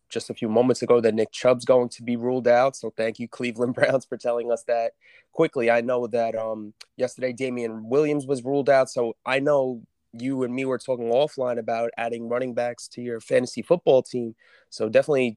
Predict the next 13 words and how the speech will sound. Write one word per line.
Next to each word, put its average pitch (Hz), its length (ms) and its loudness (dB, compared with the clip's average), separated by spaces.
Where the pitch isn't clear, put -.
pay 135 140 0
attention 127 380 -6
to 117 140 -8
the 110 80 -2
waiver 113 240 2
wire 107 280 0
'cause - 220 -16
things 127 240 -2
are 131 80 2
gonna 123 160 4
come 123 220 -4
in 117 100 -4
quickly. 127 640 -6